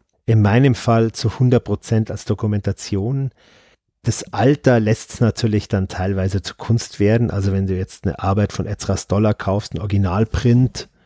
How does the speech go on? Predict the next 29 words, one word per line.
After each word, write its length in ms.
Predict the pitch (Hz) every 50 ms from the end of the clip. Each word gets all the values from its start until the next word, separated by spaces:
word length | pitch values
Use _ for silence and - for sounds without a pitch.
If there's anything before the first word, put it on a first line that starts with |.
| _ _ _ _ _ _ _ _ _ -
da 100 | - 113
vorne 320 | - - - 107 110 107
stehen 340 | - - - 101 104 113 127
ein 60 | 117
paar, 440 | - - - 107 104 104 113 - - - - _ -
die 120 | - 113 101
sind 220 | - 120 117 104
sicher 320 | 95 110 113 - 120 107 90
sehr, 260 | - 95 92 95 98
sehr 220 | - 92 87 90
teuer 340 | - - - 87 92 80 71
inzwischen. 560 | 73 73 - - - 73 76 - - 76 73 - _ - - - - - _ _
Ich 340 | - 135 - - - - - -
würd 280 | - 113 123 123 - -
immer 220 | - 139 139 139
noch 160 | 131 117 98 95
nicht 180 | 101 98 - -
sagen, 240 | - 78 90 95
dass 120 | 85 90 87
es 140 | 85 - -
Kunst 340 | - 101 98 - - -
ist. 340 | - 80 - - - - - _ _ _ _ _ _ _
Und 500 | - 92 90 92 95 _ - - - - _ - - -
Donald 340 | - 95 98 95 98 - -
Judd 240 | - 107 - - -
hat 140 | 110 -
ja 60 | 95 90
mal 160 | 85 82 92
gesagt, 640 | - 87 85 - 85 85 92 90 - - - - -